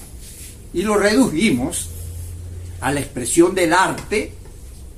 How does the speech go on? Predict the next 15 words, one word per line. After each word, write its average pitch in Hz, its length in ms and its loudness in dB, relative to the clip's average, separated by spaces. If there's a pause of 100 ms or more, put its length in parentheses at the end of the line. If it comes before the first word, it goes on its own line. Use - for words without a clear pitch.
(160)
y 175 160 -4
de 180 160 -2
la 139 160 -4
ciencia, - 560 -8 (1080)
con 147 200 0
una 196 240 2
gran 175 340 0
sistematización. 123 1120 -4 (1200)
¿Y 165 120 -4
por 202 240 0
qué 277 200 4 (120)
escogimos 185 680 2
la 139 180 -4
palabra 180 540 0
arte, 147 520 0